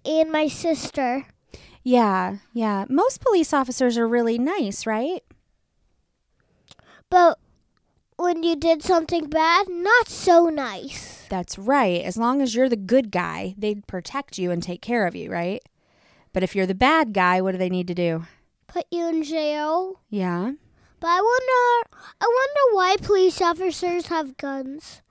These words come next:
Speaker 1: They
Speaker 2: Hmm.
Speaker 1: really don't use them for anything.
Speaker 2: No? You don't think they ever get to use their guns?
Speaker 1: No.
Speaker 2: I wish that was the case. You know?
Speaker 1: Yeah. I wish they never had guns because first of all,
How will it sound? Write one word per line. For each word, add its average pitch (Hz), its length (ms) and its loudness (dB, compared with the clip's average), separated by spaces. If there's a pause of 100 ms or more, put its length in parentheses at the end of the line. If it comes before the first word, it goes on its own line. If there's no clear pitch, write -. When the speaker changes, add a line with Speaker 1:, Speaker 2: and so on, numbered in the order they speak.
(280)
Speaker 1:
They 349 340 4
Speaker 2:
Hmm. 339 100 -2
Speaker 1:
really 415 400 0
don't 330 280 2
use 311 320 -2
them 285 240 -6
for 294 120 -10
anything. 277 800 -6 (360)
Speaker 2:
No? 202 360 0 (100)
You 226 100 0
don't 196 120 0
think 190 140 -8
they 196 120 -2
ever 185 120 -2
get 185 140 -6
to 208 100 -8
use 208 120 -4
their 233 120 -6
guns? 269 600 -6
Speaker 1:
No. 294 380 -18 (340)
Speaker 2:
I 427 60 0
wish 233 240 -2
that 185 160 -2
was 170 160 -8
the - 80 -14
case. - 720 -12 (1200)
You 262 120 -4
know? 302 200 2
Speaker 1:
Yeah. 294 280 -8 (800)
I - 80 -4
wish 466 220 2
they 571 220 0
never 392 340 -2
had 311 420 -4
guns 302 440 -8
because 320 600 -8 (1400)
first - 200 -10
of 349 180 -8
all, 302 420 -6